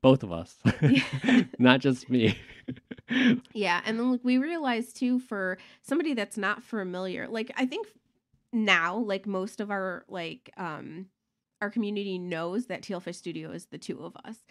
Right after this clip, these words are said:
Speaker 1: Yeah.
Speaker 2: But for people that are just stopping by the stream, like, like, just randomly, they're just gonna think, "Oh, it's this guy Brandon's
Speaker 1: Yeah. <laughs>
Speaker 2: channel."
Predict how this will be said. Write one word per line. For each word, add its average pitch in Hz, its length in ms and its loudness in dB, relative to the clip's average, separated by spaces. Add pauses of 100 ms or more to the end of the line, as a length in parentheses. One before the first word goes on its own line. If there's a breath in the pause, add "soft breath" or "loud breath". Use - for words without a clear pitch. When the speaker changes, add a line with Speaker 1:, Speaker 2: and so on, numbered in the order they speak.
Speaker 1:
Yeah. 90 280 -2
Speaker 2:
But 196 240 -2
for 220 140 -6
people 262 340 -2
that 208 160 -4
are 180 180 -6
just 202 440 -12
stopping 185 560 -4
by 170 220 -4
the 165 120 -10
stream, 190 460 -6
like, 156 340 -12 (1500)
like, 185 320 -6
just 190 220 -8
randomly, 175 720 -6 (280)
they're 202 380 -6
just 220 200 -8
gonna 185 160 -4
think, 220 200 -4
"Oh, 359 100 -4
it's - 180 -10
this 269 180 -8
guy 302 200 -2
Brandon's 302 420 -2
Speaker 1:
Yeah. 143 140 2
<laughs> - 40 -8
Speaker 2:
channel." 175 500 -4